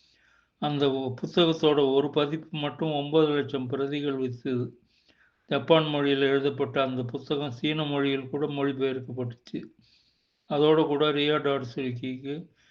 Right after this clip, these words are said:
ஜப்பான் நாட்டோட பாபா வாங்கா அப்படின்ற பேரும் வந்துச்சு.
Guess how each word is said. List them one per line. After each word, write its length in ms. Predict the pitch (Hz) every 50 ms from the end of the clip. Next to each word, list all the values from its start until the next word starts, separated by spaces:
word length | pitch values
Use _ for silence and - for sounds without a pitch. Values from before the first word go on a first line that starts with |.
| _ _ _ _
ஜப்பான் 440 | - - 135 117 - 160 156 151 147
நாட்டோட 460 | 139 135 135 123 139 135 131 131 123
பாபா 360 | 120 131 135 135 135 139 135 131
வாங்கா 540 | 127 127 127 127 123 120 127 127 127 123
அப்படின்ற 360 | 120 123 123 123 120 120 120 117
பேரும் 380 | 113 - 135 135 131 135 131
வந்துச்சு. 600 | 131 127 123 120 120 120 117 117 - - - -